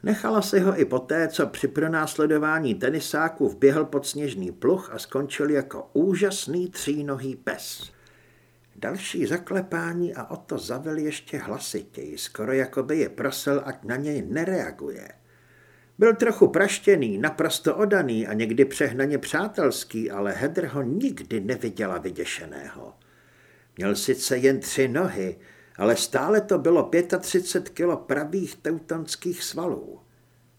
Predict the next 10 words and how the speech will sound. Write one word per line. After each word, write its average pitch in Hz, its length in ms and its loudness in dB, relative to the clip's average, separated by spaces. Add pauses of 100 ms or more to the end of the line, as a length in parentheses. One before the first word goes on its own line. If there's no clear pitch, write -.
Vůbec 127 400 2
mu 165 100 2
to 165 160 2
nebylo 160 360 4
podobné 151 580 2
a 101 100 -4
trochu 131 320 2
ji 151 140 4
to 151 180 -4
znervóznilo. 170 1120 -4